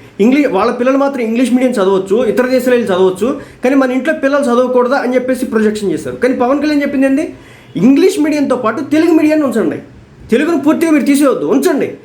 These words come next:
నచ్చిన వాళ్ళు చదువుకుంటారు, అయితే దాంతోపాటు ఇంగ్లీష్ మీడియం ఉంచండి" అని చెప్తే ఈ విధంగా చేసినటువంటి పరిస్థితి. ఈరోజు కూడా ఇలాంటి రాజకీయమా?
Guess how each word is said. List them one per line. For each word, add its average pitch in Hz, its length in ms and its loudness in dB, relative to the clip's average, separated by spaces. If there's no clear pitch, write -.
నచ్చిన 214 260 2
వాళ్ళు 302 220 2
చదువుకుంటారు, 240 480 -2
అయితే - 200 0
దాంతోపాటు 311 400 -2
ఇంగ్లీష్ 302 260 2
మీడియం 294 220 2
ఉంచండి" 277 340 0
అని 214 160 2
చెప్తే 214 540 0
ఈ 190 80 2
విధంగా 220 240 2
చేసినటువంటి 185 420 0
పరిస్థితి. 220 320 -6
ఈరోజు 320 240 2
కూడా 311 140 0
ఇలాంటి 285 200 0
రాజకీయమా? 214 520 -4